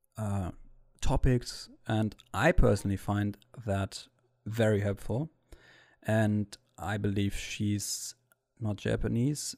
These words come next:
but American Japanese. Or maybe she's just of,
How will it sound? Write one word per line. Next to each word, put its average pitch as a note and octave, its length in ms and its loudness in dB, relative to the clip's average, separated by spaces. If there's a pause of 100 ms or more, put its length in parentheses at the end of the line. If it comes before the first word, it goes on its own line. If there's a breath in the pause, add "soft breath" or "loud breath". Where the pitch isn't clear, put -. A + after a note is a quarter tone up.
(100)
but G2 160 -6
American A2+ 460 -2
Japanese. D3+ 720 -4 (840)
Or G#2 200 0
maybe G#2 760 -2 (140)
she's - 300 -6
just - 440 -4
of, - 420 -6